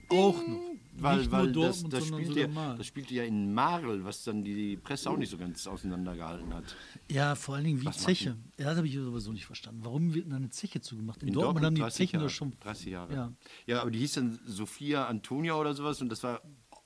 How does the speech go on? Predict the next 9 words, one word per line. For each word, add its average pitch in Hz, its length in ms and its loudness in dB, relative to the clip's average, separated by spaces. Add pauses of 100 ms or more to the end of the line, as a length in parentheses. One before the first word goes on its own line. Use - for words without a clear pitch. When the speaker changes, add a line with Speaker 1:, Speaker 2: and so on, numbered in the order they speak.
Speaker 2:
offensichtlich 127 520 -2
Auguste 117 360 -4
Victoria, 127 400 -2
weil 117 100 0
es 107 120 -4
hieß, 120 200 -8
gerade 110 280 2
erst 101 260 -4
zugemacht. 80 340 -10